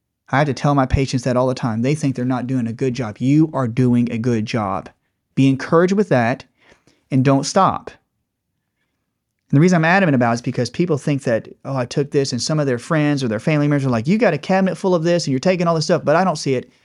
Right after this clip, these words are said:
Whenever, whenever I check patients, I'm like, "Wow, things are cleaned up really well. Your organs are working well." Yes, we can take too many supplements at a time. I totally agree with that. But I've seen so many times where patients have done their, their duty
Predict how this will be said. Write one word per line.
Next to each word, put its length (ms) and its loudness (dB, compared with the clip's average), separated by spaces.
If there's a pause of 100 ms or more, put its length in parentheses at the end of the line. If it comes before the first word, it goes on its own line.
(460)
Whenever, 440 0
whenever 300 0
I 120 2
check 260 -4
patients, 380 -4
I'm 160 0
like, 240 -2
"Wow, 340 -2
things 260 -4
are 100 -12
cleaned 340 -2
up 160 -4
really 180 -2
well. 140 0
Your 100 -2
organs 360 0
are 100 0
working 340 -2
well." 320 -2 (200)
Yes, 260 2
we 80 0
can 120 -2
take 220 -4
too 100 -4
many 120 0
supplements 440 -4
at 100 -4
a 40 -10
time. 320 -4
I 80 -2
totally 300 2
agree 180 4
with 140 0
that. 260 -4 (880)
But 320 2
I've 160 -4
seen 320 -6
so 360 -4
many 140 2
times 280 0
where 80 -2
patients 400 -4
have 160 -4
done 180 0
their, 280 0
their 260 0
duty 400 -2